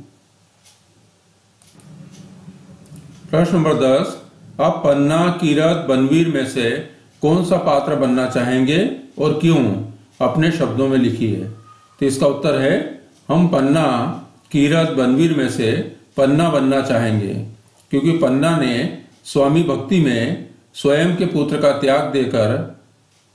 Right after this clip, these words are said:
स्वयं के पुत्र का त्याग देकर कुंवर उदय सिंह को बचाया। यह कार्य उसकी कर्तव्य निष्ठा को प्रदर्शित करता है,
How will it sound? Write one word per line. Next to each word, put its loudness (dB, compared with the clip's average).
स्वयं 2
के 0
पुत्र -2
का 0
त्याग 2
देकर 0
कुंवर 2
उदय 0
सिंह 0
को 0
बचाया। 0
यह 2
कार्य 0
उसकी 0
कर्तव्य 2
निष्ठा 0
को -2
प्रदर्शित -2
करता 0
है, -2